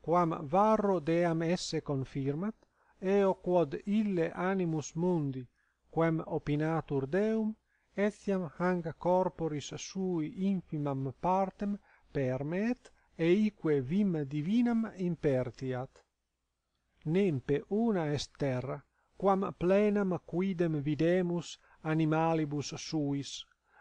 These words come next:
verum tamen ipsam magnum corpus in elementis mundique infimam partem. Cur eam volunt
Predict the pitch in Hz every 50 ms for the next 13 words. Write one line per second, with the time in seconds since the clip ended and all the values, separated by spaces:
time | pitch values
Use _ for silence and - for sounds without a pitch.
0 | _ _ 139 139 175 196 208 196 175 156 151 160 160 143 - - 185 180 175 165
1 | 156 151 147 151 - - - 214 214 - - - - - 208 202 202 - - 156
2 | 147 156 170 196 214 214 208 190 180 175 165 165 147 - - - 196 208 220 226
3 | 214 - - 214 208 - - - - 170 165 165 165 160 160 165 160 175 196 214
4 | 220 214 202 - - 208 190 - - 170 160 151 156 151 151 147 143 139 165 190
5 | 196 - - - 190 180 185 - - 208 165 151 165 165 165 - - - 160 156
6 | 156 147 143 143 131 - _ 143 135 131 127 131 127 - - 135 127 131 131 -
7 | _ _ _ _ _ _ _ _ _ _ _ _ _ _ _ _ _ - 285 320
8 | 311 277 208 - - - 165 170 170 165 160 156 156 147 135 127 147 147 151 147
9 | 143 139 139 131 -